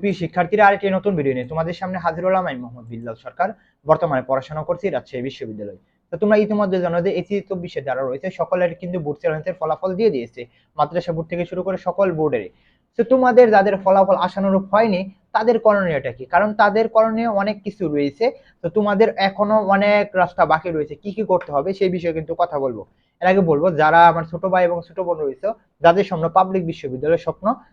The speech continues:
তারা অবশ্যই চ্যানেলটি সাবস্ক্রাইব করে পাশে থাকবা। এখানে সকল অ্যাডমিশনের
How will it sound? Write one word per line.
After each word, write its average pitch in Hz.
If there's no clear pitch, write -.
তারা 190
অবশ্যই 185
চ্যানেলটি 165
সাবস্ক্রাইব 170
করে 175
পাশে 143
থাকবা। 165
এখানে 160
সকল 185
অ্যাডমিশনের 175